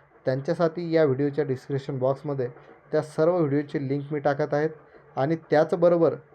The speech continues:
या अगोदर झालेले आपले जे मॅथ्सचे टॉपिक्स आहेत त्या सर्व व्हिडिओच्या लिंक या व्हिडिओच्या डिस्क्रिप्शन बॉक्समध्ये मी टाकत आहे.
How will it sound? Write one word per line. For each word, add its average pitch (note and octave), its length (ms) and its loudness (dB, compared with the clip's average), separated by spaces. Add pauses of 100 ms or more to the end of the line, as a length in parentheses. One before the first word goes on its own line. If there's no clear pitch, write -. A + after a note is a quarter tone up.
(240)
या C#3+ 180 4
अगोदर E3 300 0
झालेले D3 300 2
आपले D3+ 240 2
जे D3 120 0
मॅथ्सचे C3 340 -4
टॉपिक्स C3 400 -4
आहेत D#3 160 2 (120)
त्या C#3+ 140 0
सर्व D3 240 0
व्हिडिओच्या C3+ 460 0
लिंक C#3 340 -8
या C#3 160 2
व्हिडिओच्या B2+ 520 -4
डिस्क्रिप्शन C#3 560 -10
बॉक्समध्ये C#3 460 -4
मी C3+ 100 -2
टाकत A#2 340 -6
आहे. G2+ 100 -6